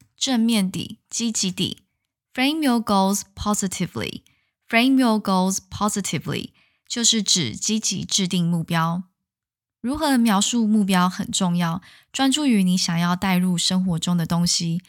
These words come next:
也就是主动，而不是想要避免的东西，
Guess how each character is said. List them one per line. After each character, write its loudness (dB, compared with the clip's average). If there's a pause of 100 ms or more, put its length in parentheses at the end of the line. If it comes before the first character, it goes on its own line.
(220)
也 -4
就 0
是 0
主 -8
动， -2 (260)
而 0
不 -2
是 0
想 0
要 0
避 0
免 0
的 -6
东 0
西， -2